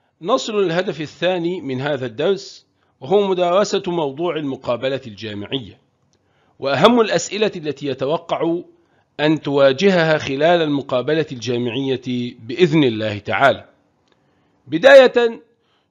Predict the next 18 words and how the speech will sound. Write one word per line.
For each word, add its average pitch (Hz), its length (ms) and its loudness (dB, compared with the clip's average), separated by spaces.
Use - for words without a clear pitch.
تعد 254 380 -2
مهارات 202 540 -2
النجاح 160 540 -6
والاستعداد 143 760 -8
للمقابلة 131 840 -8
الجامعية 123 840 -10
واحدة 156 640 -2
من 139 220 0
أهم 208 440 2
المهارات 165 680 0
التي 143 280 -4
تمكن 143 460 -4
الطالب 135 560 -2
من 123 160 -2
التعريف 120 580 -2
بنفسه 131 680 -6
بصورة 131 500 -4
مباشرة 117 720 2